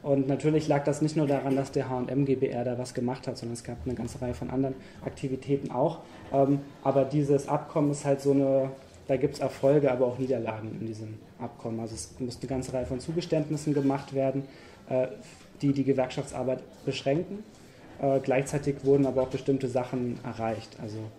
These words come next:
es ist, ähm, aber ein anderes Beispiel,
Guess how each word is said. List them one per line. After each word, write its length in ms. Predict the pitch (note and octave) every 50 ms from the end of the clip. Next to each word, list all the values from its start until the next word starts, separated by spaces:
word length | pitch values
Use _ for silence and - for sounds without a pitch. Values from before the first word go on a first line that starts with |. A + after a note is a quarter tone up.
| - - - - - - -
es 100 | - -
ist, 320 | B2 A#2+ - - - - - - - - - - - - - - - - - - - - - - - - - C#3
ähm, 220 | B2+ B2+ C3 C3 - - - -
aber 160 | B2+ C3 C3+
ein 80 | C3+
anderes 380 | C#3+ D3 E3+ F3 F3+ E3 E3 E3
Beispiel, 680 | - - D3+ D#3 D#3 - - - E3 D#3+ D#3+ D#3+ D#3+